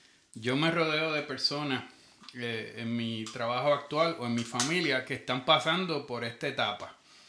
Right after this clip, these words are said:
Y cada uno de ellos tiene o ha tenido una, eh, confrontación a la situación de manera diferente. O están, eh, eh,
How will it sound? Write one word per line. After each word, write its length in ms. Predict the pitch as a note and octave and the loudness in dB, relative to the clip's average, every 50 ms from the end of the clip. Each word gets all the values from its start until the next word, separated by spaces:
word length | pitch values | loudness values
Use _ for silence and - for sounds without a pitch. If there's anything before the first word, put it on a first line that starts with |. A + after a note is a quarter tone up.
| - - - - - - - - - - | -18 -18 -18 -18 -18 -20 -20 -20 -8 -2
Y 180 | C#3 C3+ C3 | 0 0 0
cada 360 | C3 C#3+ D#3 F3 G3+ G#3 G3+ G#3 | 6 8 10 10 12 10 10 8
uno 220 | G#3 G#3 G3+ G3+ | 6 6 6 6
de 100 | G3+ G3+ | 6 6
ellos 180 | G#3 G3 G3+ - | 6 4 2 0
tiene 640 | D#3+ D#3 E3 F3 F3+ F3 E3 D#3 C#3+ C3+ C3 A#2+ - - - - - - | 0 2 4 4 6 6 6 4 4 2 0 -4 -6 -14 -16 -18 -12 -4
o 160 | C3+ B2 B2+ | 2 4 4
ha 140 | C#3 C#3+ - | 4 4 2
tenido 420 | E3+ E3+ F3 F#3 F#3 F3 E3 D3+ | -2 -2 0 0 0 0 0 0
una, 640 | D3 C#3+ D3 D#3+ E3 E3 D#3+ D3+ C#3 C3 B2 A#2 - - - - _ | 0 0 2 2 4 6 6 6 4 2 0 -2 -6 -12 -20 -20 _
eh, 380 | - C3 C3 B2+ B2 B2 B2+ A#2+ | -6 -4 -4 -2 -4 -6 -8 -2
confrontación 960 | - D3+ C#3 C#3 - D#3 D3 C#3 - D3+ C3+ B2 - D3 E3 G3 A3+ A#3 G#3+ F#3 | 0 0 0 2 2 0 0 2 4 4 4 4 4 4 6 6 6 6 6 6
a 80 | D#3 | 4
la 120 | C#3+ B2+ - | 4 2 2
situación 540 | - C3+ C3 C3 C3 A#2 - - G#3 A3 G#3 | 0 -4 -2 -2 -2 -2 0 -2 -2 0 0
de 120 | F3+ D3 | -2 -2
manera 400 | C3+ C3 B2 B2 C3+ - E3+ E3+ | -2 -2 -2 -2 -2 -2 -2 -2
diferente. 760 | D#3+ D3 - - A#2+ A2+ A2+ A#2+ B2+ B2+ B2 - - - - - - - - - - - - - - - - - | -2 -4 -4 -4 -6 -4 -2 -2 -4 -4 -6 -10 -14 -14 -14 -18 -20 -20 -20 -20 -20 -20 -20 -20 -20 -20 0 8
O 460 | E3 G#3 A#3 A#3 A3 A3+ A#3 A3+ F#3+ | 10 12 12 12 10 8 6 4 2
están, 640 | C#3 - - - C3 C3+ D3 D3+ D3 D3 C#3 B2 - - - - - _ - | 2 0 0 0 2 2 4 2 2 0 -2 -4 -10 -14 -20 -20 -20 _ -8
eh, 840 | - B2+ B2+ B2 A#2+ A#2+ A#2 A#2 A#2 A2+ A2 G#2+ A2 A2 A#2+ B2 A#2+ A#2+ | -4 -2 -2 0 -2 -4 -6 -6 -8 -8 -10 -10 -12 -14 -14 -16 -16 -14
eh, 360 | B2 A#2+ A#2+ A#2 A2+ A2+ | -14 -12 -12 -12 -14 -16